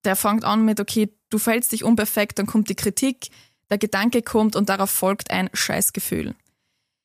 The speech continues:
Es ist so unglaublich wichtig, dass du mit dir selbst gut umgehst.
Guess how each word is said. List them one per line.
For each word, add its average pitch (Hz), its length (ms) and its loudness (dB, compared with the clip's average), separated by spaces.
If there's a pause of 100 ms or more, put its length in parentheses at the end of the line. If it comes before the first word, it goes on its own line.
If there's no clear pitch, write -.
(600)
Es 240 160 0
ist - 300 -2
so - 680 0
unglaublich 226 920 2
wichtig, 220 760 2
dass - 440 0
du 269 200 4
mit 233 260 2
dir 208 100 4
selbst 202 480 0
gut 208 280 2
umgehst. 202 760 2